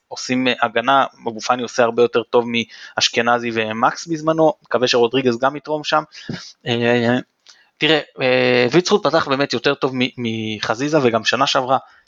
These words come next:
נגד מכבי תל אביב הוא, הוא מאוד בלט, וגם במשחקים באירופה הרגשתי שהוא בולט יותר.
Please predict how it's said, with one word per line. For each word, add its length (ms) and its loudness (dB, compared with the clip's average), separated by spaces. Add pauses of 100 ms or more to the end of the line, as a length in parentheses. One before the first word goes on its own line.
(280)
נגד 240 0
מכבי 320 -2
תל 160 -4
אביב 280 2
הוא, 180 -8
הוא 240 -2
מאוד 300 2
בלט, 300 2
וגם 220 0
במשחקים 520 -4
באירופה 360 4
הרגשתי 380 -4
שהוא 220 -4 (440)
בולט 280 2
יותר. 320 2